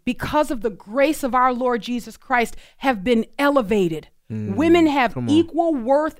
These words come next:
Speaker 1: and value, but different roles and functions. And that's by God des-, God's design. It's
Speaker 2: Amen.
Speaker 1: not up, it's not up for debate.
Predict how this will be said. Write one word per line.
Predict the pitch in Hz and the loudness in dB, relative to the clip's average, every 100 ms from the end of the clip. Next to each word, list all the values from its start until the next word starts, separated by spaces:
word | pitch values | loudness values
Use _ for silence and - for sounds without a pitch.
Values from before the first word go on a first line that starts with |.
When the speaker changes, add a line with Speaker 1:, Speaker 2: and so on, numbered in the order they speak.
| - | -2
Speaker 1:
and | 277 254 | 0 0
value, | 185 262 277 277 254 | 0 2 2 2 0
but | 190 240 180 170 | 0 0 -2 -4
different | 330 359 - 359 294 277 | -2 -2 0 0 0 2
roles | 302 330 294 | 4 4 2
and | 302 294 | 0 0
functions. | - 339 330 330 285 - - - | 2 2 4 4 2 2 -8 0
And | 339 330 | 4 4
that's | 359 359 | 4 0
by | 262 320 | -2 -2
God | 277 311 302 | 0 0 0
des-, | 294 247 - 233 | -2 -4 -8 -6
God's | 277 302 240 | -2 -2 0
design. | 302 285 339 208 - - | 0 2 2 0 -6 -2
It's | 311 208 | 0 4
Speaker 2:
Amen. | 320 | 4
Speaker 1:
not | 339 | 6
up, | 349 370 - | 4 0 -4
it's | 311 294 | -2 2
not | 302 | 4
up | 330 330 | 4 2
for | 349 | -4
debate. | 277 254 269 320 | 2 2 2 -2